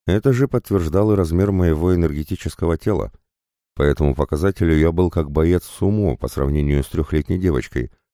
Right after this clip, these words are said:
огромная туша. И если бы не чёткое осознание правила пустотников, чем ты крупнее, тем ты сильнее, то я бы мог и расстроиться, уж больно аналогия была жизненной. На сегодняшний день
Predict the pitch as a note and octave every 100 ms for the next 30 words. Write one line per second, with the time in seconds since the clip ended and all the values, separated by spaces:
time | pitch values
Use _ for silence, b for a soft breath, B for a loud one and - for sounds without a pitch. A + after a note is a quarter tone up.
0 | _ G#2 A2 A#2 G#2+ G#2+ G#2 G2 A2+ -
1 | _ _ _ _ _ _ _ _ - C#2+
2 | D#2+ E2 - C#2+ D#2 D#2+ - D#2 - C2+
3 | C2 - C#2+ D2+ C#2+ C2+ C2 B1 D2+ C2+
4 | C2 - - A#2 - C2 B1 - b b
5 | _ - D#2 - - D2 - C#2+ C2+ B1
6 | A#1 - C2+ A#1+ C2+ C#2+ C2+ C2 A#1+ A1+
7 | _ _ _ _ - F#2+ B2 A#2+ A#2+ A#2+
8 | A#2 B2 - F2+ D#2+ D2 C2+ D#2 D2 -
9 | _ _ - G2 G2+ C#3 C3+ C3 B2+ C#3
10 | C3 D#2+ D2 C2+ C2+ B1+ B1+ D2+ D#2 C2+
11 | B1 A1 G#1 - _ _ _ _ _ -
12 | C#2 D2 D#2 C#2+ C2+ C2+ - D2 C2+ G2
13 | G#2